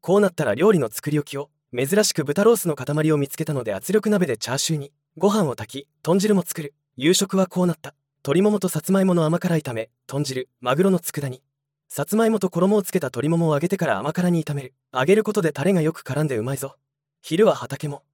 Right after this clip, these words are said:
二週間ほど雨が降っていないので水やりをせねば。あ、玉ねぎがまた抜かれている。おそらくカラスだろうな。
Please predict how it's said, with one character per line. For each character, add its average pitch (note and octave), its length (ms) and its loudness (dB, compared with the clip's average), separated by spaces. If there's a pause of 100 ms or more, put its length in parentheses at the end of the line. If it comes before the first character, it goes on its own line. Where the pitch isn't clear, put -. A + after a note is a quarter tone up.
(140)
二 C3+ 100 -2
週 A3+ 220 2
間 G3+ 140 2
ほ D#3+ 100 -4
ど E3 100 4
雨 F3+ 140 4
が D3+ 80 2
降 E3 100 -6
っ - 20 -16
て - 140 -8
い A#2+ 60 -2
な C3+ 100 -2
い C#3+ 40 0
の C3 80 -2
で G2+ 100 -4
水 G#2+ 240 -6
や F3+ 80 4
り F#3 100 4
を F3+ 60 2
せ F3+ 120 -2
ね E3 80 0
ば。 B2+ 140 -12 (220)
あ、 C#3+ 180 -8 (240)
玉 F3 200 4
ね A#3 100 4
ぎ F3+ 80 4
が C3+ 80 2
ま A2 100 -4
た D3 80 -6
抜 C#3+ 120 -2
か E3 100 -2
れ D#3+ 60 -4
て D3+ 100 -6
い C#3 80 -4
る。 C3 120 -14 (200)
お C#3 80 -4
そ A3 120 0
ら D#3+ 80 4
く - 120 -16
カ F3+ 140 -2
ラ E3 60 0
ス - 100 -6
だ C#3 80 0
ろ C3 100 -4
う - 20 -4
な。 C3 320 -8